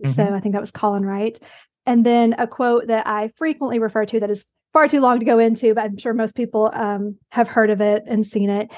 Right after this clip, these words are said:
Speaker 1: is the success quote by, uh, Emerson. You know, it's
Speaker 2: Mm-hmm.
Speaker 1: that's something that I've just used consistently. I pretty much always had it up in any office
Speaker 2: Mm-hmm.
Speaker 1: I've worked in. So success is measured by so many things, but that full success quote,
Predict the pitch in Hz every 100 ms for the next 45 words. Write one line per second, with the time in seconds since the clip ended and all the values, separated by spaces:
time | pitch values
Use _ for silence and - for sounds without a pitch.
0 | - - 233 226 196 226 208 208 - 214
1 | - 208 202 - - 220 202 202 214 202
2 | 196 202 196 196 - _ _ 214 202 -
3 | 208 202 196 - 202 202 214 - _ _
4 | 240 220 202 196 208 196 - 156 160 208
5 | - _ _ _ _ 226 214 240 220 214
6 | 208 202 208 196 208 202 214 196 294 277
7 | 240 220 226 208 - 214 208 208 208 220
8 | 208 202 196 208 208 202 220 262 285 285
9 | - 240 226 220 208 - 208 202 202 -
10 | - _ - 214 226 - 233 220 220 214
11 | 202 208 196 196 - 220 214 208 196 208
12 | 196 196 196 - 208 208 - 208 - -
13 | 277 254 262 214 - 208 - - 208 196
14 | 196 -